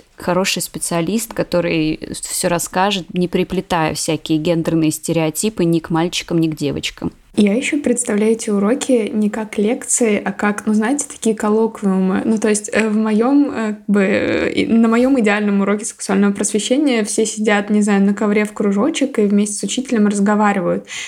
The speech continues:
Speaker 2: То есть, э, у детей есть право задать вопросы, которые их волнуют, а не просто послушать, ну, там, как на доске рисуют половые органы. А они могут прям спросить: «А что, если вот это? А что, если вот это?»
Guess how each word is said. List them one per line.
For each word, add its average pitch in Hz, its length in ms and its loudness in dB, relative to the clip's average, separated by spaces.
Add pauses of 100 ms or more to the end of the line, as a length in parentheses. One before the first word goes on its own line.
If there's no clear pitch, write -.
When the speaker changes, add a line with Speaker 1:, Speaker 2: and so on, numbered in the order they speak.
(120)
Speaker 2:
То - 80 2
есть, 202 320 0
э, 196 260 2
у 190 40 0
детей 202 420 0
есть 202 260 0
право 196 280 0
задать 196 260 -2
вопросы, 208 380 -2
которые 196 300 0
их 247 100 -10
волнуют, 214 320 2
а 196 40 2
не 190 100 2
просто 208 300 -2
послушать, 202 640 0
ну, 185 260 0
там, 180 200 -2
как 165 180 -4
на 180 100 0
доске 185 360 0
рисуют 190 500 -2
половые 196 340 2
органы. 208 560 0 (100)
А 196 400 2
они 208 200 4
могут 208 320 2
прям 196 220 2
спросить: 202 420 -2
«А 202 60 2
что, 220 160 -2
если 240 320 2
вот 208 240 -2
это? 185 220 -2
А 185 40 -2
что, - 200 -4
если 226 340 0
вот 202 240 -2
это?» 180 280 0